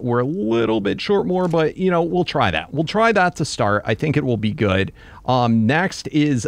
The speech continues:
the kibble. All right, so, um, we do have the rest of our honey hopefully made up.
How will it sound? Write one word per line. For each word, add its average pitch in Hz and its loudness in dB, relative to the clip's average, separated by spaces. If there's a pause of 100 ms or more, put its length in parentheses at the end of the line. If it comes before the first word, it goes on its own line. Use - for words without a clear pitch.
(120)
the 117 0
kibble. 85 -4 (720)
All 127 2
right, 98 0
so, 147 0
um, 143 0
we 143 -2
do 156 -2
have 165 0
the 143 0
rest 135 -4
of - -6
our 110 -2
honey 139 -2
hopefully 156 -2
made 143 0
up. 202 0